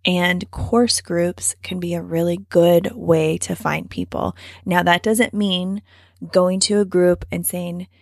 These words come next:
"Hey, I need a virtual assistant. Does anybody have recommendations?" I cringe when I see those posts, and I know there's a place for them, and we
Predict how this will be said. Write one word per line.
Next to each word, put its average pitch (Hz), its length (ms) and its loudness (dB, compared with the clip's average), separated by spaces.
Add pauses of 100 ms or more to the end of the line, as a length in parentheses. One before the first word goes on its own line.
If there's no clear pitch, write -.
(240)
"Hey, 254 600 2
I 202 260 4
need 196 580 2 (340)
a 190 60 2
virtual 208 360 4
assistant. 175 600 -2 (120)
Does 190 160 4
anybody 202 420 2
have 185 200 -2
recommendations?" 190 920 0 (100)
I 185 520 -8 (420)
cringe 240 480 4
when 196 140 -2
I 185 80 -4
see 226 200 -2
those 185 300 -4
posts, 170 480 -4
and 202 100 0
I 208 100 2
know 208 260 6
there's 240 200 4
a 220 80 0
place - 320 -8
for 208 140 -6
them, 240 240 2
and 214 180 0
we 220 120 2